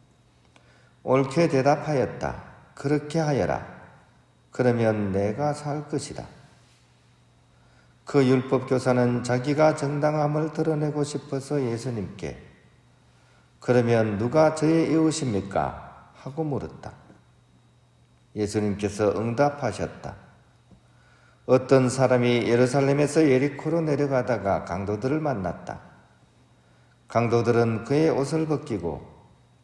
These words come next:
그를 때려 초죽음으로 만들어 놓고 가버렸다.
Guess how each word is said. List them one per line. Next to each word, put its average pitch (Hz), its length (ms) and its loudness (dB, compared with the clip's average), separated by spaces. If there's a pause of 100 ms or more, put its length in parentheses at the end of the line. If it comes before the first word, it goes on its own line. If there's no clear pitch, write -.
(120)
그를 113 360 -2
때려 101 560 2 (300)
초죽음으로 151 640 -2
만들어 135 420 0
놓고 139 340 -4
가버렸다. 110 680 -6